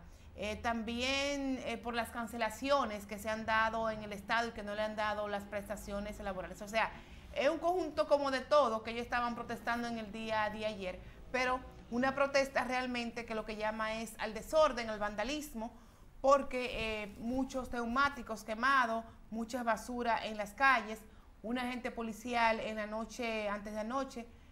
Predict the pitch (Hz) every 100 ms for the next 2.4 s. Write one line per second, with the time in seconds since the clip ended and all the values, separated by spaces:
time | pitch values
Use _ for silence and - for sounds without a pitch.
0 | - - 208 214 220 233 233 233 233 220
1 | 202 220 226 220 214 202 180 160 165 175
2 | 190 185 233